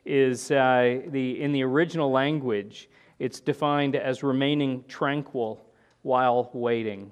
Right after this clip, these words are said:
Uh, patience is the main theme of these verses, and so we want to keep that in mind as we read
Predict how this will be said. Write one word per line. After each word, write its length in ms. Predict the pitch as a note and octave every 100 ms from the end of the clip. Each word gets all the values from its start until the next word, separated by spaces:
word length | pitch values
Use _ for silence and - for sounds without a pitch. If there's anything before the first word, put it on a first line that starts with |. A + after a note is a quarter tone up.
| _ _ _ _ -
Uh, 240 | B2 A2+ A2+
patience 520 | - D3 C#3+ C3 -
is 140 | B2
the 100 | -
main 360 | B2 B2+ C3 B2+
theme 260 | C#3 B2+
of 140 | A#2+ A2+
these 160 | A#2+
verses, 540 | G#2+ B2 B2 - A2+ B2
and 100 | A2+
so 160 | B2+
we 80 | B2+
want 120 | B2+
to 40 | A#2+
keep 260 | - C3+
that 160 | C#3 B2+
in 80 | A#2+
mind 320 | B2 A#2+ A#2
as 100 | A2
we 140 | A#2
read 460 | A2 C3 C#3 C#3 C3+